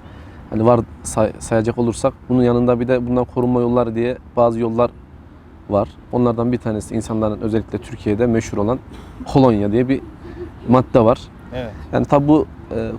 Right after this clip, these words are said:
Speaker 1: kolonya yıllardan beri Türkiye kültüründe
Speaker 2: Tabii
Speaker 1: burada
Speaker 2: kolonya
Speaker 1: olan bir şey.
Speaker 2: sadece Türkiye
Speaker 1: Evet.
Speaker 2: kültürü değil, yani, e, dünyada bilinen bir şey ve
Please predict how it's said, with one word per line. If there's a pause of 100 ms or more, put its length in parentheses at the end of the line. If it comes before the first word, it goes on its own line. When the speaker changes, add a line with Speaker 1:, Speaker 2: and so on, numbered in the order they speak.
Speaker 1:
kolonya
yıllardan
beri
Türkiye
kültüründe (220)
Speaker 2:
Tabii
Speaker 1:
burada
Speaker 2:
kolonya
Speaker 1:
olan
bir
şey.
Speaker 2:
sadece
Türkiye
Speaker 1:
Evet.
Speaker 2:
kültürü
değil,
yani,
e, (140)
dünyada
bilinen
bir
şey
ve